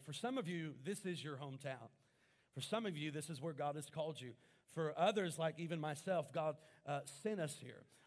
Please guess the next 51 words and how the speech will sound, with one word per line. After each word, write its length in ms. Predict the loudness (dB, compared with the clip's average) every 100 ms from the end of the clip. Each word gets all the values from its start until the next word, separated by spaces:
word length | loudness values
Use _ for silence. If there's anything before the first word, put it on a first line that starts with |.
| -2
or 100 | 2
we 160 | 2
moved 420 | 4 4 2 -2 -2
here 140 | -2
for 140 | -2
different 340 | -2 -2 -2 -2
reasons, 480 | -2 -2 -2 -4 -2
but 200 | -2 4
yet 280 | 2 2 -2
this 240 | -2 0
is 140 | -4
the 120 | -4 -4
place 320 | -2 -4 -6
we 140 | -8 -8
call 460 | -4 -2 -2 -4 -14 -20 -6
home. 340 | -2 -2 -6 -16 _ -20 -20 0
And 80 | 2
I 60 |
was 140 | 2 0
thinking, 560 | 0 0 0 -2 -2 -8 -14 -4
as 220 | -2 0
I, 240 | -2 -2 -2
I 40 |
think 200 | 0 -2
it's 140 | -2 0
real 160 | 0 0
easy 280 | -2 0 -2
for 180 | 0
us 180 | 0 0
to 100 | -4
do, 240 | -2 0 0
and 100 | -2
it 160 | -4
can 140 | -2 -2
almost 320 | 0 -2 -6 -6
become 280 | -6 -4 -4
kinda 200 | -4 -6
commonplace, 720 | -4 -2 -2 -2 -2 -2 -4 -10 -20 -2
that 160 | -2 0
when 140 | 0
we 100 | 0
see 240 | -2 -4 -2
things 320 | 0 0 0
on 140 | 0
the 80 | 0
news, 360 | 2 4 2 -2
like 140 | -4
homicides 800 | -2 -2 -2 2 2 4 2 -2
and 100 | -6 -10 -14 0
burglaries 720 | 0 2 0 0 0 0
and 100 | -2